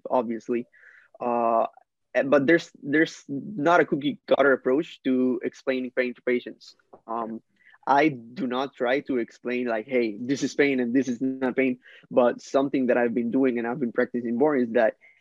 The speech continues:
"Hey, after doing all of your history, all of your exams, uh, blah, blah, blah, uh, this is what you don't have. Like, you, you should not be worried about having this, this, this, and this. Uh, what you have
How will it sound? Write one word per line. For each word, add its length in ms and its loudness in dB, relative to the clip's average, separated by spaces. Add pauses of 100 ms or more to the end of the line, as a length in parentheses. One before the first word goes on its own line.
(140)
"Hey, 280 4
after 460 2
doing 280 -2
all 80 0
of 80 -4
your 100 -8
history, 400 2
all 100 2
of 80 -6
your 100 -2
exams, 500 -4 (320)
uh, 140 -6
blah, 220 0
blah, 120 0
blah, 340 2 (760)
uh, 380 2 (840)
this 440 2
is 160 0
what 320 6
you 280 4
don't 180 4
have. 300 0
Like, 220 0
you, 420 0
you 120 2
should 200 2
not 220 2
be 100 2
worried 240 4
about 220 -2
having 300 -4
this, 180 -4
this, 160 -8
this, 180 -8
and 140 -8
this. 240 -6 (320)
Uh, 300 0 (100)
what 300 4
you 160 2
have 260 4